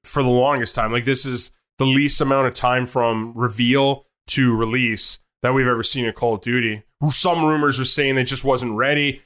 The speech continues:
so maybe they kinda saw that and they were like, "Oh crap," uh, you, you know, seeing the tea leaves, whatever, and then they're like, "Hey, we need to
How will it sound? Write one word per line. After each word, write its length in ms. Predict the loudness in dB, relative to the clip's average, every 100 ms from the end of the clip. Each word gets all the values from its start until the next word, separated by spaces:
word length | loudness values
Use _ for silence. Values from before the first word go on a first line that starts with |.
| -8
so 160 | -2 2
maybe 640 | 2 0 0 2 0 -4 _ _ _ -20 -6
they 180 | -2 0
kinda 260 | 0 0
saw 540 | 0 0 2 2 0 -2 -4
that 380 | -2 -2 -6 _
and 180 | -6 -2
they 60 | 2
were 120 | 2
like, 300 | 2 0 -2
"Oh 220 | 0 2 2
crap," 380 | 0 -2 -2 _ -6
uh, 400 | -4 -4 -6 -6
you, 140 | -4
you 160 | -2 0
know, 60 | 0
seeing 260 | 0 0
the 80 | 0
tea 200 | -2 -6
leaves, 280 | -4 -4 -2
whatever, 520 | 0 2 0 -2 -4 _ _ _
and 140 | -2 0
then 60 | 2
they're 80 | 2
like, 140 | 0
"Hey, 160 | -4 -4
we 120 | -4
need 160 | -4
to 300 | -2 -2 -4